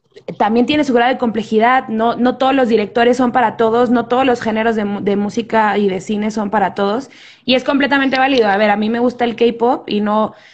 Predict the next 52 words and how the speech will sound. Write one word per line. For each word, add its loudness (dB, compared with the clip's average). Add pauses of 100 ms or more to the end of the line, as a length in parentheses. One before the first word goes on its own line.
(140)
y 0
yo 2
predico 0
y, 0
y 0
voy 2
con 0
mi 0
bandera 2
de 0
K-pop -2
por -6
todo -6
el -4
mundo, -2
pero 0
no 2
a -2
todo -2
el 0
mundo 0
le 2
gusta, 0
y 0
es, -2 (500)
y, 0 (440)
y 2
pasa -2
dentro 0
del 2
mismo, 2
de-, 0
desde 2
tu 0
mismo 4
círculo 0
de 2
trabajo, 0
¿no? -2
Hay, 0
hay 2
veces -2
que -4
tienes -6
conflictos -6
con -6
la -6
gente -6
con -2
la -4
que -8
trabajas, -2